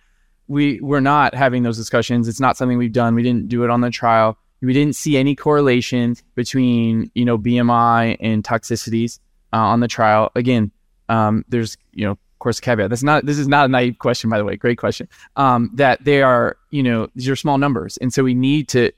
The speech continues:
we need to gather more data. And we're certainly in talks about doing that. Um, just that is, is trying to look at some of these things. But we have done some small individual type, uh, looks at the data, and it doesn't seem to be that there's any kind of signal. But again, it's a smaller, um, cohort, but,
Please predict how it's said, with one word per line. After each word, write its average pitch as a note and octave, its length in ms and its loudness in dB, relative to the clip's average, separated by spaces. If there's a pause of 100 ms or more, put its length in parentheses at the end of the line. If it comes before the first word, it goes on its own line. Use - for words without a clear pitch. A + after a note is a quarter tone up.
we B2+ 100 -4
need C#3 200 2
to B2+ 80 -2
gather A2+ 220 4
more A2+ 200 -2
data. A2 260 0
And A2 180 0
we're G#2 120 -2
certainly A#2+ 420 0
in A#2 100 2
talks A2+ 360 0
about A2 240 0 (260)
doing A#2 280 0
that. B2+ 260 0 (400)
Um, G#2+ 420 0
just A#2 240 0
that B2 280 2
is, G#2+ 80 -6
is G2+ 460 -6
trying G#2+ 260 -2
to A2 100 -2
look A2 140 -2
at A2+ 100 -4
some A#2+ 100 -2
of A#2 60 0
these A2+ 100 -4
things. A#2+ 180 0
But A#2+ 120 0
we B2 100 0
have C3 220 2
done B2+ 180 0
some A#2 160 -2
small B2 320 0
individual A2+ 480 -2
type, A2+ 260 0 (460)
uh, A2+ 80 0
looks A#2 300 -2
at A2 80 0
the G#2+ 80 0
data, A2+ 280 2
and A#2 80 2
it G#2 80 -4
doesn't A2+ 260 0
seem A#2 320 0
to A2 120 -4
be A2 300 0 (220)
that A2 100 -4
there's A2 180 0
any A2 220 0
kind G#2+ 200 -2
of G2+ 200 -2
signal. A#2 400 0
But A2+ 100 0
again, B2+ 140 2
it's G#2+ 140 -4
a A#2 60 0
smaller, A2 640 0 (140)
um, G#2 220 -2
cohort, A#2+ 420 0
but, G#2+ 160 -2